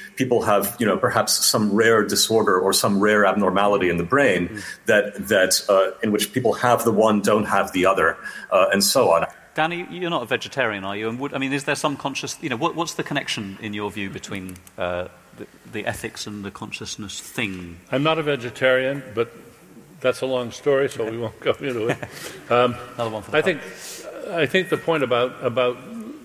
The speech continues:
Speaker 3: the suffering and the ethical issue is, is right on target. The thing is, we don't have to make them capable of suffering, and we shouldn't. Um, uh, my, uh,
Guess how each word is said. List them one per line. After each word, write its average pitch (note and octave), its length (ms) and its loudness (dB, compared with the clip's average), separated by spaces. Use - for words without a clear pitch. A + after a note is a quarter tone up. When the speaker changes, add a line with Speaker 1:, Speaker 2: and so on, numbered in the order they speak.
Speaker 3:
the D3 120 -6
suffering A#2+ 760 -2
and A2+ 640 -8
the A#2+ 200 -4
ethical B2+ 400 -4
issue A#2+ 300 -10
is, A#2+ 220 -4
is A#2+ 280 -4
right B2+ 200 2
on B2 160 -4
target. A2+ 360 -2
The C3 100 -4
thing F#3 140 0
is, D3 120 -2
we D3 80 2
don't D#3 200 2
have - 260 0
to F3 80 0
make C3 300 -4
them A2+ 280 -2
capable A#2+ 500 0
of G#2+ 80 -6
suffering, D#3 360 2
and D3+ 80 -6
we D3 80 -2
shouldn't. D3 460 -6
Um, C#3 420 0
uh, C3 300 2
my, B2+ 400 2
uh, C#3 440 -6